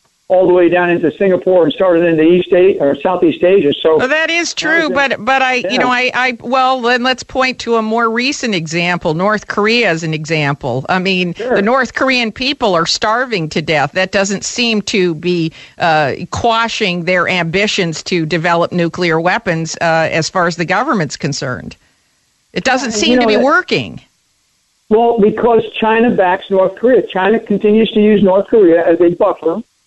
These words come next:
Speaker 1: against where, what they perceive as their threats, which is pr-, principally Japan and the United States, to a degree South Korea. But
Speaker 2: Yes.
Speaker 1: you know, we say, we say that this, and this is a country that's, that's under duress, North Korea now.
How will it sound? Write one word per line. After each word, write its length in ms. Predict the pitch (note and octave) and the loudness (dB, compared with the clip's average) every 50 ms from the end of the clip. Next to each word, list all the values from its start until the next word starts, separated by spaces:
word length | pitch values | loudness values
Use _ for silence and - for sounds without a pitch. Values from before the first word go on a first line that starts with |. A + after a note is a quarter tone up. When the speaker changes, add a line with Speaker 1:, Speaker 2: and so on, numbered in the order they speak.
| _ _ _ - | _ _ _ -4
Speaker 1:
against 440 | - F3+ E3+ E3+ F#3+ G3 G3+ F#3+ - | -2 0 2 4 4 2 2 0 -2
where, 400 | F3+ E3+ E3+ F3+ F3 F3 F3 F3 - - _ _ _ _ | 0 2 4 4 6 4 4 2 -2 -8 _ _ _ _
what 180 | - F3+ E3 - | 0 0 2 2
they 240 | G3 G3 A3+ B3 B3 | 4 4 4 2 2
perceive 480 | B3 - G3 G3 - - F3+ F3 D#3 | 0 0 -2 -2 0 2 2 2 4
as 160 | D#3+ D#3+ B2+ | 2 2 2
their 200 | - G3 A#3 B3+ | 2 2 2 2
threats, 420 | B3 - - D#3 D#3 E3+ F3 - - | 2 0 0 2 2 2 0 -2 -2
which 240 | E3+ E3 E3 E3+ - | 0 0 0 2 2
is 180 | F#3 D#3 C3 - _ _ | 0 0 0 -2 _ _
pr-, 180 | - E3+ - - - | -2 -2 -2 -2 -2
principally 480 | - A#3+ B3+ B3 F#3 D#3+ D#3 D3 C#3+ | 2 2 2 2 2 2 4 4 4
Japan 500 | A#2+ C3+ C3+ - - C#3 C#3 C#3 C#3+ E3+ | 4 2 0 0 2 2 2 2 2 0
and 160 | F3 F3+ F#3 G3 | 0 2 2 4
the 60 | F#3+ | 4
United 420 | E3+ D#3 D3 C#3+ C#3 C3+ C3+ B2 | 4 4 2 2 2 0 -2 -2
States, 420 | - - - C#3 C3+ D#3+ - _ _ _ _ _ _ _ _ _ _ _ - | -4 0 2 2 2 2 0 _ _ _ _ _ _ _ _ _ _ _ 2
to 100 | - F#3 | 4 4
a 60 | F3 | 4
degree 420 | D3+ E3 C#3 D3+ F#3 F3+ F3 - - | 4 4 4 4 4 4 4 2 2
South 300 | - F3+ F3 D#3 - - | 0 0 0 -2 -4 -2
Korea. 420 | - D#3 D3 C#3 C#3 C#3+ D3 C#3 C#3+ _ _ _ _ _ _ _ | 0 2 4 4 4 4 2 0 -6 _ _ _ _ _ _ _
But 120 | - G3+ G3 | -2 0 0
Speaker 2:
Yes. 160 | F3+ E3+ G#3+ A#3 F#3+ | 0 -2 -4 -4 -2
Speaker 1:
you 60 | F#3 F#3+ | -2 -2
know, 120 | F#3 - | 0 2
we 200 | G3 F#3 G3 F#3 - - | 2 2 2 2 2 2
say, 160 | B3+ B3 - | 2 2 4
we 220 | - G3 F#3+ F#3 | 4 2 2 2
say 180 | - B3 C4+ C#4 | 4 4 4 4
that 140 | B3 A3 A3+ | 4 4 4
this, 180 | A3+ G#3+ A3 | 2 0 2
and 160 | G#3 G3+ G3 | 0 2 2
this 380 | G#3+ B3+ C#4 C#4 C#4 C#4 C#4 - | 4 4 2 2 2 0 2 2
is 120 | E4 B3+ | 2 2
a 80 | A3 G3 | 2 0
country 340 | - - E3 D#3 - E3 D#3 D#3+ | 0 -2 -4 -2 0 2 4 4
that's, 160 | D#3 D3 - - - - | 2 2 0 -6 -10 -4
that's 260 | F3 E3+ D#3 - - - | -2 0 0 0 0 0
under 220 | G3 G3 F3 E3+ | 0 2 2 2
duress, 540 | C3+ B2+ D3 D#3 D3+ F3+ F#3+ D#3+ - - - | 0 0 0 0 2 2 0 0 -2 -6 -6
North 220 | - E3 D#3+ D3+ _ - | -4 -4 -4 -4 _ -2
Korea 240 | E3 E3+ E3+ D#3 C#3 | 0 2 4 4 2
now. 200 | C#3 C3+ B2+ | 0 -2 -4